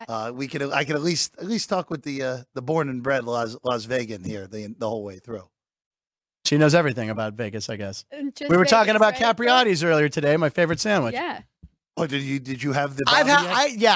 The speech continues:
Speaker 3: I had, I got it. It's the only one I ever get. You know, I'm very weird. When I go to a restaurant, I never really try different things. If I find something I like, I go, "Ooh, that's what they have," and I want that.
Speaker 2: Do you do the hot Bobby or the cold Bobby?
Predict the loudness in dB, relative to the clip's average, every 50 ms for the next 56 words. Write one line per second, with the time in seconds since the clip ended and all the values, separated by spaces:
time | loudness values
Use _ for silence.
0 | 6 4 4 4 2 2 2 0 2 4 4 4 4 4 0 -2 -4 -2 2 2
1 | 4 4 6 6 6 6 6 6 4 2 0 0 0 0 0 4 6 6 6 8
2 | 6 4 4 4 2 4 4 4 4 4 6 4 6 6 6 4 6 6 6 8
3 | 8 8 8 8 6 4 4 4 4 4 4 2 2 0 2 4 4 4 4 4
4 | 4 4 4 4 4 2 2 2 2 -2 _ _ _ _ _ _ _ -14 0 2
5 | 2 4 4 0 0 2 0 0 0 -2 -4 0 4 4 4 4 4 2 0 0
6 | 0 -2 0 2 4 4 6 6 6 6 4 2 0 0 4 4 4 4 4 2
7 | -2 -2 0 0 -2 -2 -4 -8 -6 -4 -4 -2 -2 -2 -2 -2 -2 -2 -2 0
8 | 0 0 0 -2 -4 -6 -6 -10 -12 -8 -6 -6 -6 -6 -6 -6 -4 -4 -4 -2
9 | 0 -2 -2 -2 -2 _ -2 -2 0 0 0 -2 -2 -2 -2 -4 -6 -4 -2 -2
10 | -2 -2 -4 -8 -8 -8 -10 -14 -20 _